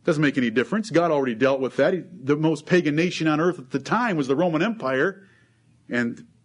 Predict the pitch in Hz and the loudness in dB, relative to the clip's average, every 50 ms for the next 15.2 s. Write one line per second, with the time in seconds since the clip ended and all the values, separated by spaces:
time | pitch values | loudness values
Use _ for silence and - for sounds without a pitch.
0 | _ _ _ _ - 175 190 175 135 113 - - 131 135 143 147 143 - 123 110 | _ _ _ _ 0 2 2 2 2 0 -2 -2 -2 0 0 -2 -4 -4 -6 -6
1 | - - 151 147 143 143 - 185 - 120 127 139 160 160 143 165 151 - - - | -2 -2 -2 -2 -2 -2 -4 -6 -4 -2 -2 -2 -2 -2 -2 -4 -6 -6 2 2
2 | 202 185 147 127 120 110 110 120 120 127 131 131 131 127 - 135 127 110 - - | 2 2 2 -6 -6 -4 -4 -2 -2 0 0 0 -2 -2 -2 -4 -4 -4 -8 -16
3 | - - - - - - - - - - - - _ _ _ _ _ _ _ _ | -18 -20 -20 -20 -20 -20 -20 -20 -20 -20 -20 -20 _ _ _ _ _ _ _ _
4 | _ _ _ _ _ _ _ _ _ _ _ _ _ _ _ _ _ _ - - | _ _ _ _ _ _ _ _ _ _ _ _ _ _ _ _ _ _ -20 -20
5 | - - _ _ _ _ _ _ _ _ _ _ _ _ _ _ _ 92 95 92 | -20 -20 _ _ _ _ _ _ _ _ _ _ _ _ _ _ _ -6 -2 0
6 | 113 127 127 117 120 117 101 113 104 92 90 82 80 - _ _ _ _ - - | 0 0 0 0 -4 -2 -2 -2 -2 -2 -4 -6 -6 -10 _ _ _ _ -2 0
7 | 143 135 131 123 113 98 - - 143 131 117 - - 95 87 92 90 - - 82 | 0 0 0 -2 -4 -8 -4 -2 -2 -2 -2 -2 -6 -4 -4 -4 -6 -8 -10 -8
8 | 90 87 - - 117 107 104 101 101 101 101 95 85 78 73 76 73 73 _ _ | -8 -10 -6 -4 -2 -2 -2 -2 -4 -4 -4 -6 -6 -8 -10 -10 -12 -14 _ _
9 | _ _ _ _ _ _ _ _ _ _ _ _ _ _ _ _ _ _ _ _ | _ _ _ _ _ _ _ _ _ _ _ _ _ _ _ _ _ _ _ _
10 | _ _ _ _ _ _ _ _ _ - 120 135 131 107 95 95 - 117 104 101 | _ _ _ _ _ _ _ _ _ -2 0 0 0 0 -4 -6 -4 -4 -2 -2
11 | 101 107 107 110 - - 101 110 104 110 117 107 104 87 90 107 104 95 85 78 | -2 -2 -2 -4 -6 -8 -6 -4 -2 -2 -2 -2 -2 -2 -2 -2 -2 -2 -6 -8
12 | 76 78 - _ _ _ _ _ _ _ _ _ _ _ _ _ _ - 101 104 | -12 -14 -16 _ _ _ _ _ _ _ _ _ _ _ _ _ _ -6 -4 -2
13 | 107 120 147 151 - - 151 156 147 123 110 101 - 107 113 113 113 113 - 117 | 0 0 -2 -4 -2 0 0 2 2 0 -4 -6 -4 -2 -2 -2 -2 -4 -4 -4
14 | 110 110 110 - 107 117 120 120 113 104 98 98 104 95 95 87 95 98 95 98 | -4 -4 -4 -4 -2 -2 -2 -2 -2 -2 -2 -2 -2 -4 -4 -4 -6 -6 -4 -4
15 | 101 107 107 | -6 -6 -8